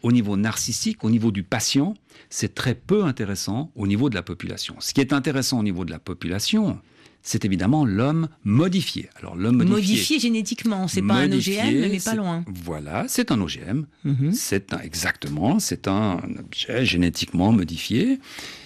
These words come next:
Speaker 1: C'est un homme génétiquement modifié. Alors, quand je dis que c'est intéressant, comprenez-moi bien, je suis pas en train de vous dire qu'il faut en faire. Euh, je suis en train de vous dire qu'il est intéressant d'en parler, de voir ce qui est possible, de voir ce qui peut-être dans un siècle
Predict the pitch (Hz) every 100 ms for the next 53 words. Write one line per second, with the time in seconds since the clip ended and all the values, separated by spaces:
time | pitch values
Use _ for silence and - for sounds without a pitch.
0 | - - - 87 101 147 107 98 87 92
1 | 123 101 85 82 - - 87 101 117 -
2 | 95 90 85 82 80 139 151 113 - -
3 | _ - 95 98 90 95 107 143 80 -
4 | 87 92 90 95 90 98 127 - 87 82
5 | - 85 - 143 196 233 120 _ - -
6 | _ _ 92 92 90 - 117 123 - 113
7 | 110 - 92 - 98 92 92 151 143 98
8 | 87 147 147 131 127 147 98 85 - 139
9 | 117 131 190 220 - 90 95 127 117 -
10 | 98 - 80 - _ 139 - 170 220 240
11 | 190 90 92 113 104 - 95 - 95 -
12 | 95 117 95 95 87 95 - - 139 143
13 | -